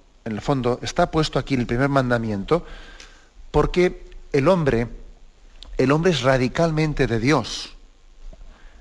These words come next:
Nosotros somos radicalmente de Dios.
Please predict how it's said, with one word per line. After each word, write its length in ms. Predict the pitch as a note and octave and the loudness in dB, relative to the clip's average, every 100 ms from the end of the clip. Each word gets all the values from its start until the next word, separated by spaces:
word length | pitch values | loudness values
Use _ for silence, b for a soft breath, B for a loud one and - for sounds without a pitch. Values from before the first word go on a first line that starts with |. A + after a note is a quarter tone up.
| b - - - | b -20 -16 -6
Nosotros 320 | B2+ F3 F#3 | -2 0 2
somos 240 | G3 F3+ | 2 4
radicalmente 800 | D#3+ C3+ C3 D#3 D#3 D#3+ D#3 D3+ | 4 4 4 2 2 0 2 2
de 80 | A#2 | 2
Dios. 460 | B2 A#2 - - | 2 2 0 -10